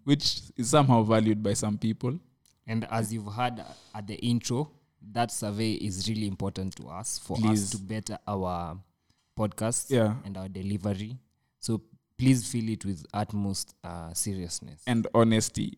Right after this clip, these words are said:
Speaker 1: You, you can talk all the shit you want. Like,
Speaker 2: Yeah,
Speaker 1: we, we
Speaker 2: please.
Speaker 1: wouldn't mind. Like, just, just tell us what you think. Tell us what we need to do to improve. Tell us, um,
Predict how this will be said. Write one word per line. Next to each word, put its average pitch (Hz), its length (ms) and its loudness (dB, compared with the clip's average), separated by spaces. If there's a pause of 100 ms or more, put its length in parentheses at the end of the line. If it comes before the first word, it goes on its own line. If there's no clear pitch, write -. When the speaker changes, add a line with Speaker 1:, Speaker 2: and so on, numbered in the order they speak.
(100)
Speaker 1:
You, 131 140 10
you 156 160 12
can 175 160 8
talk 175 220 6
all 131 100 10
the 113 100 4
shit 113 300 2
you 107 100 2
want. 101 300 -2
Like, 101 200 2
Speaker 2:
Yeah, 92 120 -12
Speaker 1:
we, 117 140 4
we 117 160 0
Speaker 2:
please. 131 120 8
Speaker 1:
wouldn't 123 400 6
mind. 95 460 -4
Like, 107 260 0
just, 135 320 2
just - 380 0
tell 123 200 6
us 113 180 4
what 117 200 2
you 110 80 -2
think. 117 380 0
Tell 117 200 2
us 107 140 0
what 110 200 0
we 110 60 -2
need 110 220 0
to 113 100 -8
do 110 180 -2
to 113 120 -6
improve. 110 560 0
Tell 117 180 2
us, 107 200 0
um, 104 340 0